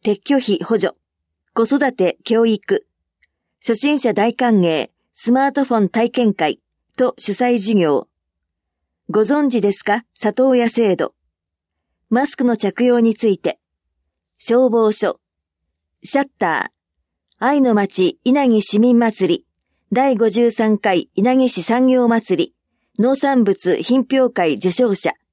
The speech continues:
就労支援情報。私立病院、私立学校アドボカシー相談。健康医療。十一月十五日から十一月三十日の休日急病診療所、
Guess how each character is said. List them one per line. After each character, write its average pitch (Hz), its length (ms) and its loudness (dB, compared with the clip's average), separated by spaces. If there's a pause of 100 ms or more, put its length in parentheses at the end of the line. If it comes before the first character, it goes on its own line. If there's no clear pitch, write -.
(1080)
就 269 300 0
労 285 200 2
支 269 160 -2
援 254 160 2
情 226 220 2
報。 170 440 0 (840)
私 - 180 -4
立 269 240 0
病 254 300 2
院、 170 280 0
私 - 180 -2
立 262 220 0
学 254 240 -2
校 180 360 2
ア 180 100 -2
ド 233 100 0
ボ 262 140 2
カ 262 160 -2
シ 247 200 0
ー 226 40 -2
相 214 240 0
談。 147 240 -2 (1000)
健 247 160 0
康 247 500 2
医 262 100 2
療。 170 380 0 (840)
十 247 240 2
一 269 220 -2
月 262 240 -4
十 269 200 2
五 254 100 2
日 214 260 0
か 202 100 -2
ら 190 200 -2 (180)
十 247 180 2
一 254 160 -2
月 254 180 -2
三 262 260 0
十 262 180 2
日 196 320 0
の 180 180 0 (260)
休 254 200 2
日 220 520 -2
急 254 220 0
病 247 240 2
診 220 240 2
療 202 240 2
所、 170 240 -2